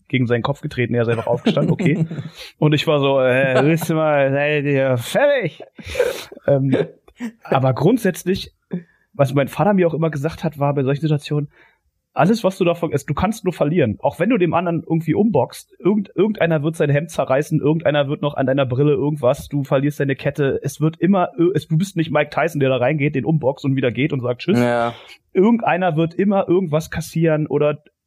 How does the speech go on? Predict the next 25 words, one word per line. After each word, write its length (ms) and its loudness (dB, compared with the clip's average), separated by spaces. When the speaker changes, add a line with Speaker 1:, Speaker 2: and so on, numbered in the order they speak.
Speaker 1:
am 160 0
schlimmsten 460 0
ist 80 2
eigentlich, 320 0
wenn 80 -2
du 80 0
dem 160 0
eine 180 0
gibst 260 -6
und 80 -4
der 120 2
so 100 0
umfällt, 440 0
dass 120 -2
der 100 -2
einfach 180 0
liegen 200 2
bleibt 320 -2
und 100 -4
dann 120 0
ist 120 -6
er 100 0
halt 200 -2
irgendwie 240 -4
Speaker 2:
Ja, 440 2